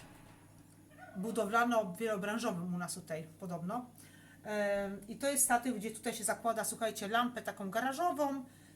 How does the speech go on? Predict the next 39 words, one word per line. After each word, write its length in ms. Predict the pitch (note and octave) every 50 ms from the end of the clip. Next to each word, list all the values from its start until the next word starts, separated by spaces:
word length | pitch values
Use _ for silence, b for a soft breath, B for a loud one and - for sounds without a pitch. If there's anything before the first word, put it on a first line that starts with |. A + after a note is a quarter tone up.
| B -
taki, 380 | G#3 G#3 - A3 G#3+ G#3+ G3+
e, 360 | - G3+ F#3+ F3+ F3 E3+ E3 F3+
led 340 | A3+ B3+ F4 F#4 - - - - - - - - - -
i 180 | C#4+ D#4+ F4 E4
w 80 | A#3+ G#3+
garażu 360 | A#3+ A#3+ A#3 A3+ A3+ G3+ G#3
można 180 | G#3 G3+ G#3
sobie 180 | G3+ - G3 -
coś 120 | F#3+ -
robić, 280 | G#3 A3+ G#3+ A3+ A3 -
czy 100 | - G3+
jak 140 | F#3 E3+ F3+
macie 240 | F#3 F#3 F3+ - F3+
budowę, 520 | E3+ F3+ F#3 A#3 A#3+ A#3+ A#3+ A#3 A3 A3 B B B B B B -
w 120 | F#3+ F3
budowie 400 | E3+ G#3 G#3+ F#3 A#3 A3+ G#3+ A3
jak 140 | G3 F#3 F#3+
na 100 | G#3 F3+
ścianę 460 | - - B3+ B3 A#3+ A#3 A3+ A3+ A3+
się 160 | - - A3+
robi, 260 | G#3 G#3+ G#3+ G3+ G#3+ G#3
czy 100 | G3 -
coś, 160 | G#3+ G3 -
to 80 | -
się 120 | - G#3 -
tam 120 | G3 F#3+
przeciera, 280 | F#3+ G#3+ F3+ G#3+ G3+ G3
czy 100 | - E3+
coś. 280 | - D3 B2+ - - - B B B B B B B B B B
E, 320 | - G#3 G3+ G3+ G3+ G3 F#3+
to 120 | A3+ C#4+
nie 120 | D4 D#4+
jest 160 | D#4+ C4 - -
typowy 320 | A#3+ A#3+ B3 A3+ G#3 G3+
statyw 420 | - - A3+ A3 A3+ G#3 F#3+ G3
właśnie 320 | F#3+ A3 G3+ - - G#3 -
pod, 380 | - A#3 A3 G3 G3 - - B B B B B B B B B B B B - - - - - - - - -
e, 300 | G#3+ G3+ G3+ G3 G3 F#3+
telefon 560 | G3 - A#3 B3+ C#4+ C#4 - B3+ G#3+ G3